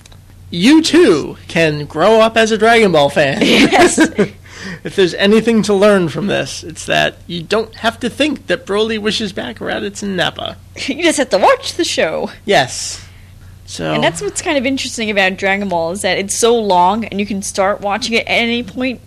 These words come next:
Speaker 2: because of, like, the T V show,
Speaker 1: It could
Speaker 2: like, seeing
Speaker 1: take
Speaker 2: it
Speaker 1: you
Speaker 2: on T V or
Speaker 1: Yeah, it could take
Speaker 2: fan
Speaker 1: you ten
Speaker 2: subs.
Speaker 1: years to get through it and realize that you're wrong about
Speaker 2: So it's
Speaker 1: something.
Speaker 2: completely okay to be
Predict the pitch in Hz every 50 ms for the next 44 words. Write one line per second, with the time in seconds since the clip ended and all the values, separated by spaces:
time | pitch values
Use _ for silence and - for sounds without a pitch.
0 | - - 208 226 226 202 214 196 202 196 - - 202 - 214 202 185 180 185 180
1 | 180 - 208 185 180 180 180 180 175 - 220 - - 208 208 262 277 262 240 240
2 | 247 240 240 233 - 311 247 208 214 220 220 220 214 196 - 196 190 294 415 -
3 | 110 - - 220 - 170 302 - 277 - - 240 262 233 - 208 190 - 233 220
4 | 208 208 208 190 - 202 185 175 180 170 - 196 202 202 190 160 151 123 110 151
5 | 156 156 151 151 147 143 143 131 156 113 147 143 143 147 143 139 135 135 135 120
6 | 117 107 95 - - 302 320 - - - 415 427 403 - - 381 403 427 415 277
7 | 277 277 262 233 214 220 - 262 208 196 190 190 185 196 196 185 180